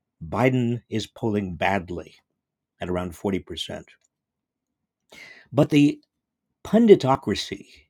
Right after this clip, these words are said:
is ignoring guns and abortion and failing to see the stirrings of the great slumbering giant of the American people the pundits also forget that at the same point in his presidency,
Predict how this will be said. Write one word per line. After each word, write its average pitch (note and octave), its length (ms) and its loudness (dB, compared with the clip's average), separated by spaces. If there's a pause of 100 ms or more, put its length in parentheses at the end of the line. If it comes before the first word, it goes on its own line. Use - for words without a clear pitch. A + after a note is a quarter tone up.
(120)
is A#2+ 180 -4
ignoring G#2+ 840 0 (300)
guns G#2+ 600 -2 (160)
and G2+ 280 -6
abortion F#2+ 680 -6 (1000)
and G#2 180 -6
failing E3 580 0
to A2+ 120 -12
see - 260 -4
the A2 140 -4
stirrings - 1000 -6 (600)
of G2 100 -10
the G2+ 80 -2
great G#2 320 -2
slumbering G#2 720 -6
giant F#2 560 -8 (680)
of F#2+ 100 -10
the G#2 60 -2
American F#2 400 -6
people - 480 -10 (1300)
the G#2 80 -8
pundits A2+ 300 0
also A2+ 280 0
forget G2+ 440 -4
that E2 120 -10
at D#2+ 100 -12
the F#2+ 80 -8
same A2 300 -6
point G2 240 -8
in E2+ 80 -8
his G3 260 2
presidency, - 800 -6